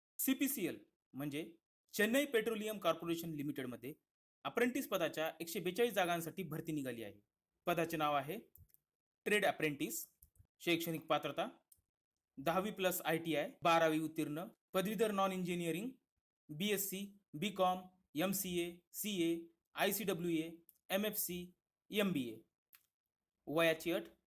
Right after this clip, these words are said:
एक ऑक्टोबर दोन हजार वीस रोजी अठरा ते चोवीस वर्ष,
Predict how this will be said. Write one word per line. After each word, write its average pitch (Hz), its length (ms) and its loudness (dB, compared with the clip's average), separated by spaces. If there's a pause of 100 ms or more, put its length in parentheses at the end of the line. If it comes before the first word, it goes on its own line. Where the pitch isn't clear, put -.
(140)
एक 233 180 6
ऑक्टोबर 196 360 0
दोन 175 120 -4
हजार 170 200 0
वीस 175 240 -4
रोजी 160 300 -8 (160)
अठरा 160 240 0
ते 202 100 -4
चोवीस 196 340 -4
वर्ष, 156 180 -4